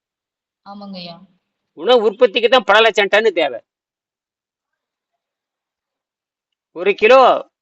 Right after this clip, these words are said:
Speaker 2: ஒரு கிலோ நெல் உற்பத்தி பண்றதுக்கு, ஒரு கிலோ நெல்லு, ஒரு கிலோ நெல் உற்பத்தி பண்றதுக்கு, ஒரு கிலோ நெல் உத்து-, உற்பத்தி பண்றதுக்கு குறைஞ்சபட்சம் ஆயிரம் கிலோ தண்ணி வேணுங்கிறான். ஒரு கிலோ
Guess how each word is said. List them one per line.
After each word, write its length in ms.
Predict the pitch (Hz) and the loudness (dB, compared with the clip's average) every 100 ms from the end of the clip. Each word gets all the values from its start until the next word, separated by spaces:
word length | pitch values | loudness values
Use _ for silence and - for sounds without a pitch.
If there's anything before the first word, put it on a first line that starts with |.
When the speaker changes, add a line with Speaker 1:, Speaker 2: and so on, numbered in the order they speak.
| _ _ _ | _ _ _
Speaker 2:
ஒரு 240 | - 185 196 | -10 -4 -2
கிலோ 200 | 202 247 | 0 0
நெல் 240 | 202 226 | 0 2
உற்பத்தி 360 | 214 196 220 185 | 0 0 -4 -4
பண்றதுக்கு, 520 | 180 160 131 135 185 | -6 -6 -6 -6 -4
ஒரு 200 | 160 190 | -4 -4
கிலோ 220 | 196 226 | -2 -2
நெல்லு, 340 | 196 185 170 120 _ _ | -2 -2 -4 -8 _ _
ஒரு 220 | 151 185 | -8 -6
கிலோ 240 | - 196 | -4 -4
நெல் 200 | 185 185 | -2 -2
உற்பத்தி 360 | 196 160 185 160 | -2 -6 -10 -8
பண்றதுக்கு, 560 | 151 - 110 107 113 - | -8 -10 -12 -14 -14 -12
ஒரு 260 | 139 160 | -8 -8
கிலோ 420 | 160 170 185 135 - _ _ _ _ _ | -8 -6 -4 -4 -8 _ _ _ _ _
நெல் 200 | 165 208 | -10 -6
உத்து-, 300 | 175 - 196 | -6 -6 -6
உற்பத்தி 360 | 156 156 190 165 | -6 -8 -8 -6
பண்றதுக்கு 360 | 147 147 139 | -6 -8 -10
குறைஞ்சபட்சம் 720 | 170 196 190 180 - 175 143 - | -8 -6 -6 -6 -6 -6 -6 -10
ஆயிரம் 480 | 135 170 220 214 202 | -8 -4 -2 -2 -2
கிலோ 200 | 185 175 | -2 0
தண்ணி 280 | 175 196 | 0 0
வேணுங்கிறான். 460 | 185 156 131 113 - _ _ _ _ _ _ _ _ _ _ _ _ _ _ _ _ _ _ _ _ | -2 -2 -8 -14 -18 _ _ _ _ _ _ _ _ _ _ _ _ _ _ _ _ _ _ _ _
ஒரு 360 | 143 208 233 | -2 0 0
கிலோ 280 | 180 226 277 | 0 2 6